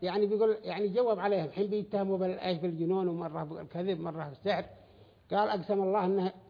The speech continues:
ما فيه جنون، وإنها إيش كذا وكذا". ورجع قال: "فستبصر ويبصرون". برجع قال: "تعلم"، برجع: "تدري وبيدروا". يعني، ما إحنا، ما، ما الأمر ها-، بيستمر هكذا ي-، يناكروا. بيجي يوم رجع يرى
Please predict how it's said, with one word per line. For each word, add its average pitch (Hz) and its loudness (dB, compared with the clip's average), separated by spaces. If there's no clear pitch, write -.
ما 196 0
فيه 175 0
جنون، 208 4
وإنها 196 6
إيش 196 4
كذا 202 4
وكذا". 214 4
ورجع 214 2
قال: 220 2
"فستبصر 247 -2
ويبصرون". 185 0
برجع 277 0
قال: 277 4
"تعلم"، 302 4
برجع: 285 4
"تدري 285 2
وبيدروا". 233 4
يعني، 262 -2
ما 277 0
إحنا، 247 -2
ما، 302 0
ما 294 4
الأمر 311 6
ها-، 269 6
بيستمر 247 2
هكذا 220 4
ي-، 202 -8
يناكروا. 240 6
بيجي 311 8
يوم 339 10
رجع 311 6
يرى 285 8